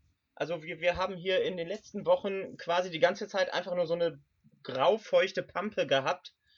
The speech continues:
Und, äh, ich werde gleich noch in den, äh, Garten hochfahren und ein paar dicke Haselnussäste abschneiden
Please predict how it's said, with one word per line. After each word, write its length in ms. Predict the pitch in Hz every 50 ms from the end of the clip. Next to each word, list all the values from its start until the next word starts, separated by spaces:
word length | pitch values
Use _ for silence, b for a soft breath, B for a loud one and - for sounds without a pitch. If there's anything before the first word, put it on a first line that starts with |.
| b b b b b b b b -
Und, 340 | 175 160 165 165 165 151
äh, 140 | - 143 156
ich 200 | - 220 202 -
werde 240 | 190 190 190 190 185
gleich 320 | 180 170 170 185 190 -
noch 320 | - 185 180 175 175 175 -
in 320 | - - 165 165 170 170 151
den, 360 | 156 156 156 156 151 147 -
äh, 300 | - 120 135 139 139 139 -
Garten 420 | - 160 180 220 240 - 226 208
hochfahren 640 | 196 202 202 196 - - - 196 180 180 180 180 185
und 460 | - - 156 165 165 170 165 - -
ein 280 | - 165 170 165 165 156
paar 260 | _ - 170 165 165
dicke 420 | 156 135 143 180 175 196 160 139 143
Haselnussäste 840 | 170 190 214 180 185 165 156 147 143 - - 135 139 - 156 -
abschneiden 760 | 123 131 - - - - 160 131 123 127 135 - 175 208 214